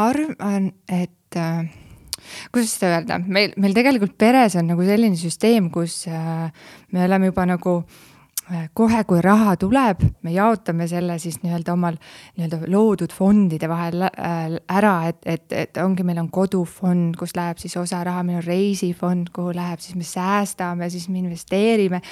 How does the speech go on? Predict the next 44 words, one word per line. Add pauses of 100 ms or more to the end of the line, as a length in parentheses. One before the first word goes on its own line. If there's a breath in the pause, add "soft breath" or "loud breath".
(300 loud breath)
Ehk
siis
mul
on
nagu (280 loud breath)
nii,
et
kui
raha
tuleb,
siis
mul
on
puh, (640 soft breath)
nagu
na-,
natukese
aja
pärast
on
<laughs>
nagu (160)
enamus
läinud
sealt,
et
siis
natukene
jääb
ka
kulutamiseks,
et
noh, (300 loud breath)
ma
arvan,
et
siis (400 loud breath)
reisimine
on
nagu
see,
mis
on
nagu